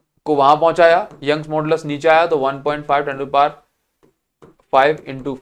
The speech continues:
five upon del L की वैल-, del L निकालना है एक्सटेंशन, Y आ गया नीचे, तो Y कितना दिया है? फ़ाइव ten to the power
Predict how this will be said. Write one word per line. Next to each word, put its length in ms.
five 240
upon 360
del 300
L 40
की 100
वैल-, 300
del 120
L 180
निकालना 400
है 300
एक्सटेंशन, 560
Y 140
आ 140
गया 140
नीचे, 300
तो 220
Y 220
कितना 280
दिया 200
है? 200
फ़ाइव 200
ten 80
to 100
the 100
power 180